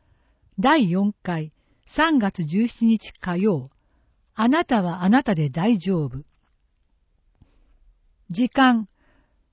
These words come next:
午前十時から十一時。受付、午前九時四十五分から九時五十五分。場所、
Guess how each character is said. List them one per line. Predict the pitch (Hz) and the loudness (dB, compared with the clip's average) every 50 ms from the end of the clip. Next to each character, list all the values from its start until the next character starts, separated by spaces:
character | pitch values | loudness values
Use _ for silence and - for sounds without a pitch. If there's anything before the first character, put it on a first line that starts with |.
| _ _ _ | _ _ _
午 | - - 294 349 | -2 0 2 2
前 | 311 311 285 254 214 202 | 4 4 4 4 4 4
十 | 175 160 240 294 277 202 | 2 0 0 0 0 0
時 | 185 185 | -2 -6
か | - - 143 | -8 -8 -8
ら | 143 135 135 | -8 -8 -8
十 | 131 143 175 226 254 | -4 0 2 2 2
一 | 226 - - - 190 175 | 0 -2 -4 -6 -6 -6
時。 | 139 131 139 - _ _ _ _ _ _ _ _ _ _ - | -6 -8 -12 -16 _ _ _ _ _ _ _ _ _ _ -10
受 | 226 - - 277 294 | -8 -6 -4 -4 -4
付、 | - - - - - 233 220 202 185 - _ _ _ _ _ | -4 -8 -14 -10 -6 -6 -6 -6 -8 -12 _ _ _ _ _
午 | - 247 311 285 | -4 -2 -2 0
前 | 330 285 247 233 220 | 2 2 2 0 0
九 | - - 277 | -2 -4 -4
時 | 233 247 214 | -2 -2 0
四 | 226 254 294 311 294 | 0 0 0 0 -2
十 | 226 202 214 196 | -2 -2 -4 -4
五 | 170 190 240 | -2 -4 -4
分 | 247 - 214 190 175 | -2 -2 -4 -4 -4
か | - - 147 | -6 -8 -12
ら | 139 135 156 160 _ _ _ | -10 -12 -14 -16 _ _ _
九 | - 294 294 | -6 -4 -2
時 | 233 214 180 | -2 -2 -2
五 | 143 165 170 180 | -2 -2 -4 -2
十 | 170 233 269 262 240 | -2 -2 -2 -2 -2
五 | 185 208 233 | -2 -2 -2
分。 | - 180 170 143 117 135 - _ _ _ _ _ _ _ _ _ _ _ _ _ _ _ _ _ - | -4 -4 -6 -6 -8 -12 -16 _ _ _ _ _ _ _ _ _ _ _ _ _ _ _ _ _ -8
場 | 160 185 214 220 | -2 -2 -2 -2
所、 | - - - 240 226 196 | 0 -2 -2 -2 -2 -4